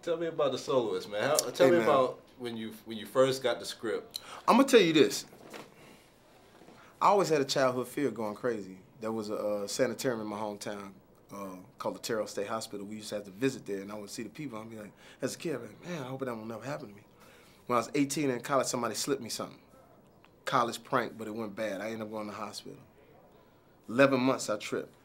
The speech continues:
Speaker 2: White boy from Nebraska was my roommate. Talked to me every night. Said, "Dude, you here, you cool, you straight." So I always give him props for that.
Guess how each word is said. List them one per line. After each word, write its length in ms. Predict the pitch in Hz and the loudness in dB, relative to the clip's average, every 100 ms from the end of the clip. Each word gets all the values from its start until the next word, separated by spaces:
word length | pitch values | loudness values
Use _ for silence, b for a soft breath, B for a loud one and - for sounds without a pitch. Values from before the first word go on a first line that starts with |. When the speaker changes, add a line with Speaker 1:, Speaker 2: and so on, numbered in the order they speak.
| _ | _
Speaker 2:
White 380 | 117 110 151 147 | -2 6 8 6
boy 200 | 107 101 | 2 -2
from 180 | 98 104 | -2 -4
Nebraska 580 | 104 92 127 131 123 101 104 | -8 4 6 6 4 -8 -14
was 120 | 104 101 | -12 -8
my 240 | 104 101 101 | -6 -6 0
roommate. 540 | 123 139 120 95 - | 4 6 4 0 -6
Talked 220 | - 120 - | -2 -2 -2
to 60 | |
me 180 | 113 104 | -8 -2
every 200 | 120 117 | -2 0
night. 240 | 117 110 98 | -2 -4 -6
Said, 180 | 101 | -10
"Dude, 180 | 101 107 104 | -10 -10 -10
you 80 | |
here, 260 | 110 110 110 | -8 -4 -4
you 140 | 104 | -6
cool, 360 | 101 - 113 110 | -12 -8 -6 -6
you 60 | 104 | -8
straight." 320 | - 110 107 | -6 -6 -4
So 120 | - | -4
I 40 | 110 | 0
always 360 | 117 113 117 | 4 4 2
give 160 | 110 113 | -2 -6
him 60 | 110 | -2
props 320 | 127 110 - | -2 -2 -4
for 80 | 104 | -10
that. 180 | 95 | -12